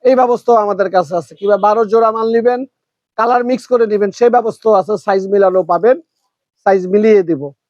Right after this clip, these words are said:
তো এই হচ্ছে কথা ভাই। আহ, ভালো থাকেন ইনশাল্লাহ।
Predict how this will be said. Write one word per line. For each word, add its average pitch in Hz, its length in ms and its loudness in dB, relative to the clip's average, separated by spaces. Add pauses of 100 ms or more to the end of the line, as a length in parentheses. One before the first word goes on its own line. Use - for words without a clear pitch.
(380)
তো 214 280 4
এই 220 140 4
হচ্ছে 233 240 0
কথা 233 240 2
ভাই। 240 240 0 (400)
আহ, 185 160 -2
ভালো 185 220 0
থাকেন 208 300 -2
ইনশাল্লাহ। 202 480 0